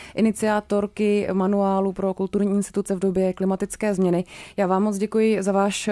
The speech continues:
čas, za to, že jste sem dojeli. Doufám, že to bylo veřejnou hromadnou dopravou, a těším se na nějaké příští setkání.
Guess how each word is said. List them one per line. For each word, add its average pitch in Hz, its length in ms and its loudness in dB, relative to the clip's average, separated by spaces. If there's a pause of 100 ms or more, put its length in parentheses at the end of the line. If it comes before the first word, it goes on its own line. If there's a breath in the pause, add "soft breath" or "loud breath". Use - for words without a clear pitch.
(120)
čas, 196 360 -2
za 190 180 -2
to, 190 80 0
že 196 140 -2
jste 202 140 -6
sem 208 200 0
dojeli. 196 440 2 (340 loud breath)
Doufám, 196 320 0
že 185 60 -2
to 185 140 -6
bylo 185 220 0
veřejnou 190 400 0
hromadnou 190 520 2
dopravou, 175 640 0
a 175 140 2
těším 180 340 -4
se 180 100 -4
na 175 80 0
nějaké 170 280 -2
příští - 340 -8
setkání. 175 540 -2